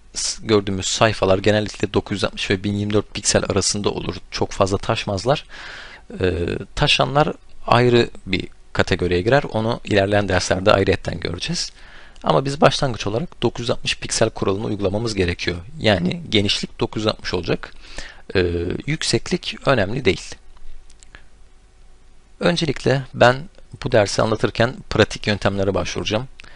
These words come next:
Çünkü, e, dersi izleyen kullanıcıların da bu pratikliğe kavuşmalarını istediğimden dolayı,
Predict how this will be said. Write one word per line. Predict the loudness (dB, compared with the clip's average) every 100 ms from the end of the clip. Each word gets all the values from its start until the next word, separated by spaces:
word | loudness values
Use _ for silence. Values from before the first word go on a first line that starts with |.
| -20 -16 -6
Çünkü, | -6 -2 -2 -2
e, | 0 2 4 4
dersi | 4 2 -2
izleyen | 0 0 0
kullanıcıların | -2 -4 -2 2 2 2 2
da | 2 2
bu | 0
pratikliğe | 2 0 0 0 0
kavuşmalarını | 2 0 0 2 2 2 0 -4 -10
istediğimden | -6 -4 -2 -2 -2 -4
dolayı, | -2 -2